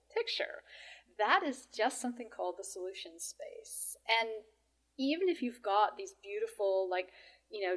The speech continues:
dual track methodologies where you're doing ongoing co-creation with people and generating ideas, that's still in the solution space. If you're putting those ideas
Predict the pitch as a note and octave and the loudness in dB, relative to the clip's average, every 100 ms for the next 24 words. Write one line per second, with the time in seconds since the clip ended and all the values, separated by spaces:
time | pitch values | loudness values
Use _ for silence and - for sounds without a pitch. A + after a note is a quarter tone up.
0 | A#3 A#3 A#3+ A#3+ A#3+ A3 A3+ G3+ - G3+ | 4 8 8 8 -4 -6 -6 -8 -4 4
1 | G3 G#3+ G3 G3+ G3+ G3 F#3+ F#3 G3+ G3+ | 6 6 4 -4 -6 -2 -2 -2 0 4
2 | G3+ G3 F#3+ - _ _ _ - A#3+ B3 | 8 8 4 -6 _ _ _ -2 2 4
3 | A3+ G#3 G#3+ A3 A3 G3+ G3 F#3+ F#3+ F#3 | 4 2 0 2 2 4 4 0 -2 -6
4 | - - F#3 B3 A3+ F#3+ F3+ F#3+ F3+ - | 0 0 0 -2 0 0 -2 -6 -8 -10
5 | G#3+ G3 F3+ F3+ A#3+ C4 C4 A#3 G3 F#3 | -10 -6 -6 -6 -6 -2 0 0 0 -2
6 | F3+ - B3+ D4+ C#4 F#3+ E3+ E3+ - - | -4 -6 -10 0 2 2 0 -4 -6 -8
7 | - _ G#3+ A3 - C4+ G#4 B3+ - - | -16 _ -4 -2 -2 -2 0 -2 -2 -4
8 | G#3+ F3+ E3+ F3 G3+ A#3+ E4+ D4+ C#4+ - | -2 -2 -4 -6 -2 -2 -2 -6 -6 -8
9 | - - - - - - - - - F#3 | -8 -10 -10 -10 -12 -12 -20 -12 -4 -4
10 | G#3 F#3+ F3+ - - A#3+ D4 D#4 B3+ A#3 | 0 0 0 -2 -10 2 4 6 4 2
11 | A3 F#3+ G3 F#3+ G3 G3 | 0 -2 -2 0 0 -2